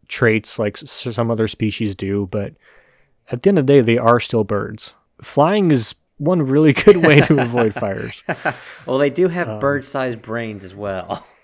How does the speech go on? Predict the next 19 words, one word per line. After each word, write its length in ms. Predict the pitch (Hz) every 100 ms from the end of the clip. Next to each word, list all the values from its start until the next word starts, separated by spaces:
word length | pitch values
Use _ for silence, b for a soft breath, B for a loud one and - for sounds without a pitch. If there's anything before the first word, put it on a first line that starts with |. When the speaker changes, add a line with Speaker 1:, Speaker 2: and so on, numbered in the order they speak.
| _
Speaker 1:
Yeah. 340 | 117 101 - 107 -
Well, 160 | 123
they 120 | 131
did, 360 | 143 180 143 135
you 140 | 131 120
know, 80 |
you 160 | 113 131
lose 200 | 156 160
your 100 | 131
house, 300 | 117 110 98
but, 280 | - 101 104 _ _
you 60 | -
know, 100 | 107
it's 100 | -
not 180 | 139 139
like 200 | 123 -
you're 100 | 113
a 60 |
tree. 500 | 101 - 113 104 104